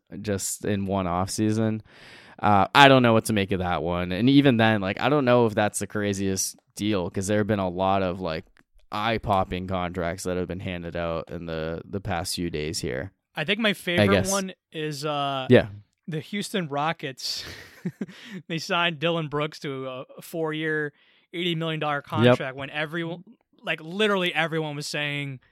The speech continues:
Speaker 2: "Wong Dong Tigers."
Speaker 1: Yeah, he's going to the,
Speaker 2: <laughs>
Speaker 1: he's
Speaker 2: Going
Speaker 1: going
Speaker 2: to
Speaker 1: to
Speaker 2: China.
Speaker 1: China.
Speaker 2: <laughs>
Speaker 1: Uh-huh.
Speaker 2: But instead of going to China, he gets a twenty million dollar a year contract, uh, for four <laughs> years. Is, that's kind
Speaker 1: Yeah,
Speaker 2: of,
Speaker 1: and
Speaker 2: uh,
Speaker 1: then
Speaker 2: I'm not, n-, no,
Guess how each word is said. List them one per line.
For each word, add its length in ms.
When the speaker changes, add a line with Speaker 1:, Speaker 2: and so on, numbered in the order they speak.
Speaker 2:
"Wong 400
Dong 380
Tigers." 760
Speaker 1:
Yeah, 200
he's 140
going 220
to 40
the, 160
Speaker 2:
<laughs> 80
Speaker 1:
he's 100
Speaker 2:
Going 120
Speaker 1:
going 140
Speaker 2:
to 60
Speaker 1:
to 60
Speaker 2:
China. 800
Speaker 1:
China. 260
Speaker 2:
<laughs> 20
Speaker 1:
Uh-huh. 420
Speaker 2:
But 140
instead 280
of 60
going 160
to 60
China, 380
he 120
gets 260
a 320
twenty 240
million 300
dollar 220
a 100
year 180
contract, 720
uh, 280
for 160
four 260
<laughs> 40
years. 360
Is, 180
that's 240
kind 180
Speaker 1:
Yeah, 200
Speaker 2:
of, 80
Speaker 1:
and 100
Speaker 2:
uh, 40
Speaker 1:
then 80
Speaker 2:
I'm 80
not, 120
n-, 280
no, 280